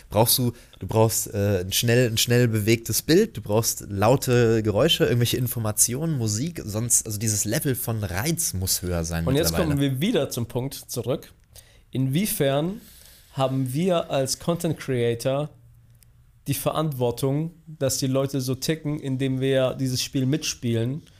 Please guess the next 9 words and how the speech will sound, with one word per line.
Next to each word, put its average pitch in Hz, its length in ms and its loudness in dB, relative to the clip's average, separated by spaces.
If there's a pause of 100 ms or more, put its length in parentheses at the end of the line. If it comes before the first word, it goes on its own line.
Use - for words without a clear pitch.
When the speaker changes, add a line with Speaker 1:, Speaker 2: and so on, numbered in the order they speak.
(200)
Speaker 2:
und 131 180 -2
jeden 143 280 0
Tag, 139 440 -2
wenn's 127 240 -4
geht, 143 280 -2
ein 123 80 -4
flashiges, 135 760 -2
lustiges, 127 880 -2
helles 143 560 0